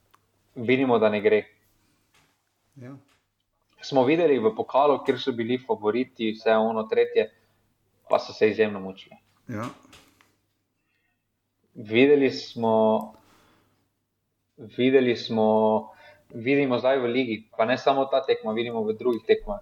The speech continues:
Speaker 1: In, eh, se pravim, tukaj jaz mislim, da, eh, imajo ogromne probleme, ampak to ni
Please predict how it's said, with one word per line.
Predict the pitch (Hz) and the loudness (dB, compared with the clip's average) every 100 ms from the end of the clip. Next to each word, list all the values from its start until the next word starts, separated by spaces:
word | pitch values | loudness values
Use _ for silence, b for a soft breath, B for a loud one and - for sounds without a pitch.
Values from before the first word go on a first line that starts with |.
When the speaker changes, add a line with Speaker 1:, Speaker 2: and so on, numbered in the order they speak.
| - | -10
Speaker 1:
In, | 110 107 107 | -8 -6 -2
eh, | 107 107 - b b b b _ _ _ _ _ _ _ _ _ _ _ _ _ | 0 0 -2 b b b b _ _ _ _ _ _ _ _ _ _ _ _ _
se | - 143 | -2 -2
pravim, | - 131 117 113 | 2 0 0 0
tukaj | 151 - 127 | -2 2 2
jaz | 127 127 | 2 0
mislim, | 127 123 123 113 | -8 -4 -4 0
da, | 110 107 107 107 110 107 107 - _ | 2 4 4 4 2 0 -4 -10 _
eh, | 120 113 113 113 - | -14 -12 -10 -12 -14
imajo | 120 120 120 120 | -10 -2 0 2
ogromne | 123 120 123 113 | 2 0 0 -4
probleme, | 110 110 113 113 110 | -4 0 -2 -2 -8
ampak | 110 113 - - - - | -10 -6 -4 -4 -8 -2
to | 139 | 0
ni | 139 143 | 0 -4